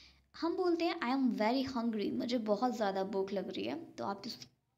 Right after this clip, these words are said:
इस सेंटेंस को ना यूज़ करके, इस वर्ड को ना यूज़ करके आप कह सकते हैं, "I am starving," which means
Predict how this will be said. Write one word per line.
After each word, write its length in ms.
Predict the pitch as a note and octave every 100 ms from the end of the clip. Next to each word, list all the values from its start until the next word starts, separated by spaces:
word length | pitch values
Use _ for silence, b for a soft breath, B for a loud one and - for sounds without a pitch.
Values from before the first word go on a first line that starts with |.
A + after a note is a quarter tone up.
| _ _ _ _ _
इस 180 | E4 E4
सेंटेंस 640 | D4+ C#4 C#4 C4+ B3 A#3+
को 140 | - C4
ना 260 | G3 F#3+
यूज़ 300 | C4 B3+ A#3+
करके, 300 | - G#3 G#3+
इस 140 | A3+ A3+
वर्ड 220 | G3 G3
को 80 | G#3
ना 160 | F#3+
यूज़ 240 | G3+ G#3+ G#3+
करके 260 | A3+ A3+
आप 140 | G3 G3
कह 120 | G3+
सकते 280 | G3 G3 -
हैं, 80 | -
"I 180 | G3 G3
am 160 | A#3+
starving," 560 | - - F#4+ G#4 B3 F#3 - B B B B C4
which 200 | D4 D4
means 240 | F4 -